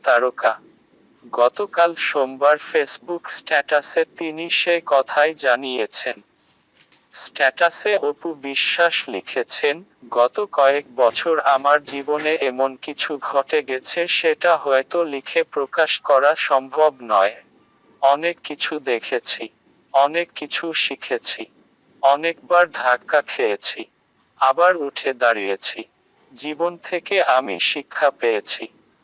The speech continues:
আশপাশের মানুষগুলোর নিষ্ঠুরতাও দেখেছি। আমি আবারও ঘুরে দাঁড়াতে চাই। আমার প্রতি আমার কাছের মানুষ,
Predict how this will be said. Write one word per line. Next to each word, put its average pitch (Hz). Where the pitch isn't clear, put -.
আশপাশের 156
মানুষগুলোর 147
নিষ্ঠুরতাও 160
দেখেছি। 120
আমি 160
আবারও 143
ঘুরে 143
দাঁড়াতে 139
চাই। 120
আমার 151
প্রতি 151
আমার 135
কাছের 147
মানুষ, 123